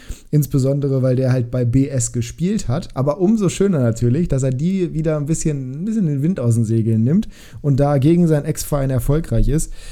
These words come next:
Ähm, trotzdem ein unglaublich ekelhafter Typ. Fußballerisch habe ich absolut nichts gegen den, da kann ich dem durchaus was abgewinnen. Aber als Typ,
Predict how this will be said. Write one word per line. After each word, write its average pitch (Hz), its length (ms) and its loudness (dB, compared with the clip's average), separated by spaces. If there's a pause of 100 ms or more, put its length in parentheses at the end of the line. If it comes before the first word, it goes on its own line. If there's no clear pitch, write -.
(180)
Ähm, 123 560 4
trotzdem 123 420 2
ein 107 240 -6
unglaublich 113 720 2
ekelhafter 117 520 -2
Typ. 165 320 2
Fußballerisch 214 920 -2
habe 139 140 0
ich 160 100 -10
absolut 175 320 2
nichts 190 240 0
gegen 120 240 2
den, 156 220 2
da 147 100 2
kann 147 280 0
ich 139 60 0
dem 143 140 0
durchaus 151 240 0
was 135 80 -4
abgewinnen. 139 480 0 (320)
Aber 139 200 2
als 135 260 -2
Typ, 175 380 0